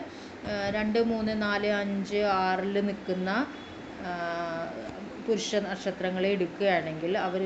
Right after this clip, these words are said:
അവർ തമ്മിൽ കുറച്ച് ഭേദം വരുന്നതിന് വേണ്ടിയിട്ട് എന്താ പറഞ്ഞത്? പരസ്പര ബന്ധു സ്വഭാവവും ഏകാധിപത്യവും ഉണ്ടായിരിക്കണം. ഏഹ്,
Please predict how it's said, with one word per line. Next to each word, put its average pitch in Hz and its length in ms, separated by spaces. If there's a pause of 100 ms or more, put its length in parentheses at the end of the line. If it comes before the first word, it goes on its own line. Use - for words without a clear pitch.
(140)
അവർ 196 160 (100)
തമ്മിൽ 202 300
കുറച്ച് 202 320
ഭേദം 190 440
വരുന്നതിന് 190 340
വേണ്ടിയിട്ട് 180 360
എന്താ 180 300
പറഞ്ഞത്? 170 420
പരസ്പര 175 440
ബന്ധു 180 300
സ്വഭാവവും 180 560 (420)
ഏകാധിപത്യവും 202 840
ഉണ്ടായിരിക്കണം. 175 560 (1000)
ഏഹ്, 196 240